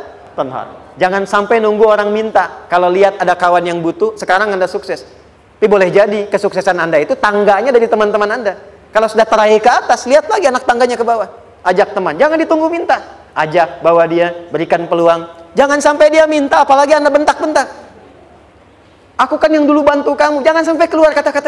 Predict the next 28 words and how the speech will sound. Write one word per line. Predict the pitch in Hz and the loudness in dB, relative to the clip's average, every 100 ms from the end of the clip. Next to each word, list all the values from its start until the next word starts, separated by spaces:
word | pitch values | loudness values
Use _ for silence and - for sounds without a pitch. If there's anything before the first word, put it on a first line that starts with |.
| 294 | -4
itu. | 277 247 - - - - - _ _ _ _ 247 | -6 -14 -18 -20 -20 -20 -20 _ _ _ _ -2
Kamu | 269 311 | 0 0
bisa | 311 277 | 2 2
naik | 277 269 | 2 0
di | 294 | 0
atas | 330 - 240 311 | 0 2 -2 0
karena | 311 330 359 | 0 2 0
aku | 339 320 | 0 0
kan | 320 | 2
yang | 320 302 | 2 2
dulu | 294 | 2
bantu | 285 285 277 | 0 0 -2
kamu. | 277 302 - - - - _ _ _ | -4 -6 -14 -20 -20 -20 _ _ _
Kamu | - 294 330 | -2 0 2
bisa | 311 | 2
jadi | 277 294 | 2 2
pemeran | 262 269 262 | 2 2 2
utama | 262 294 330 226 254 | 2 2 2 2 2
karena | 294 320 359 | 2 2 2
aku | 339 359 | 2 2
yang | 330 | 2
rekomendasikan. | 311 320 311 302 311 294 202 - - - _ _ - | 2 2 4 2 0 -4 -4 -6 -20 -20 _ _ -2
Karena | 285 311 320 | 0 2 2
aku | 320 339 | 2 2
yang | 320 | 4
dorong | 302 285 285 277 | 4 4 2 2
kamu, | 285 233 | 2 0
misal. | 175 - 143 - | -2 -2 -4 -4